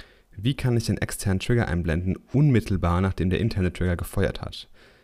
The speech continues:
Später kommt auch noch ein super gutes Beispiel zu Instagram. Aber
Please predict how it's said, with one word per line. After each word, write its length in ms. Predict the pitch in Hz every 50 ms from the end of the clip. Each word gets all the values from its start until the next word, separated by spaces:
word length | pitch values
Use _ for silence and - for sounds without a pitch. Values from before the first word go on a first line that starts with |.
| _ _ -
Später 300 | - - - 104 95 98
kommt 160 | - 95 -
auch 60 | 73
noch 60 | 82 87
ein 80 | 90
super 220 | 85 98 92 98 92
gutes 280 | - - 92 85 -
Beispiel 400 | - - 101 - - 85 82 87
zu 100 | - -
Instagram. 540 | - 104 - - 87 85 80 80 87 104 104 - _ _ - - - - - _ _ - - - - - - - - -
Aber 360 | - 98 98 95 107 113 -